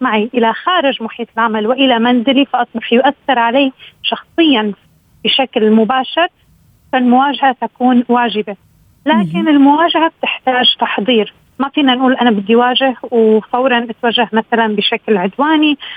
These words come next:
Speaker 1: أو بشكل غير منظم لمواجهة هذا الشخص أو هذا السلوك. فأنا لازم أكون مجهز لخطوة المواجهة، بحيث أنه أكون عامل دراسة أو فيني أكون مصلي الموقف، نرجع نقول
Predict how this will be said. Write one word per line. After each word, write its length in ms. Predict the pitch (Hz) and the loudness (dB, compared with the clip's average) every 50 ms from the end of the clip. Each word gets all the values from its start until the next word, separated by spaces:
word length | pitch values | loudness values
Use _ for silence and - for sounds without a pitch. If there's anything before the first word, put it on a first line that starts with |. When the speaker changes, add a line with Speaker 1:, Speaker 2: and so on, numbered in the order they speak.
| - - - | -12 -8 -6
Speaker 1:
أو 80 | 233 | -6
بشكل 420 | 214 196 - - 262 - - 247 233 | -4 -4 -4 -4 -4 -2 0 0 0
غير 220 | 208 240 262 254 | 2 0 0 0
منظم 580 | 240 233 233 233 247 269 262 233 220 240 240 247 - - _ _ _ - | 0 0 2 2 2 0 -2 -2 -2 -2 -2 -4 -6 -12 _ _ _ -4
لمواجهة 460 | 226 220 220 214 - 269 220 233 233 | -2 0 0 2 0 0 -2 -4 -4
هذا 220 | - 233 226 185 233 | -4 -4 -4 -4 -6
الشخص 300 | 180 - - 247 - - - 247 | -6 -4 -6 -6 -6 -6 -6 -6
أو 80 | 214 180 - | -6 -4 -2
هذا 240 | 233 226 202 220 202 - | -4 -2 -2 -6 -8 -8
السلوك. 380 | _ - 233 208 220 202 - - - - - - _ - | _ -4 0 0 0 0 -2 -6 -16 -20 -20 -14 _ -4
فأنا 240 | 262 247 240 247 | -2 0 2 2
لازم 280 | 240 254 269 247 269 240 | 2 0 0 -2 -4 -4
أكون 440 | 226 - - 247 247 254 247 247 254 - | -6 -6 -2 0 2 2 2 0 -2 -4
مجهز 500 | 247 220 208 277 269 254 - - 247 247 226 208 | -4 -2 0 0 -2 -2 -2 -2 -4 -4 -2 -4
لخطوة 440 | 220 214 - - 254 - _ 247 220 - - | -6 -6 -4 -4 -6 -4 _ -4 -2 -2 -2
المواجهة، 640 | 202 208 208 214 226 254 269 262 277 254 262 302 339 - _ - _ _ _ _ | -2 0 2 2 2 2 2 0 0 0 0 -2 -4 -6 _ -20 _ _ _ _
بحيث 200 | - - 277 247 - - 226 | -6 -6 -6 -6 -4 -4 -4
أنه 240 | 226 226 226 233 - _ | -2 0 -2 -2 -4 _
أكون 260 | _ 254 247 247 240 233 | _ 2 2 2 2 2
عامل 420 | 202 240 262 254 254 247 233 240 - - - - _ _ _ _ | 0 0 0 2 2 0 0 -2 -6 -14 -20 -20 _ _ _ _
دراسة 720 | 220 208 214 262 240 240 254 254 226 - _ - 226 240 233 - - - | -8 -2 -2 0 2 2 0 0 -2 -6 _ -2 0 0 -2 -4 -4 -2
أو 260 | 240 233 226 226 254 | 0 0 2 0 0
فيني 500 | 254 - - 285 277 262 247 233 233 226 - _ | -2 -2 -2 0 2 2 4 2 2 0 -4 _
أكون 280 | - 262 247 240 233 - - - | 0 2 2 4 2 0 -2 -2
مصلي 180 | 294 277 269 | 0 0 2
الموقف، 480 | 247 240 233 240 247 247 - 254 247 240 - _ 320 247 | 2 2 2 0 0 -2 -2 -4 -6 -6 -4 _ -4 0
نرجع 320 | 247 269 247 226 262 240 | 0 0 2 2 0 -2
نقول 240 | 233 240 240 240 | 0 0 0 0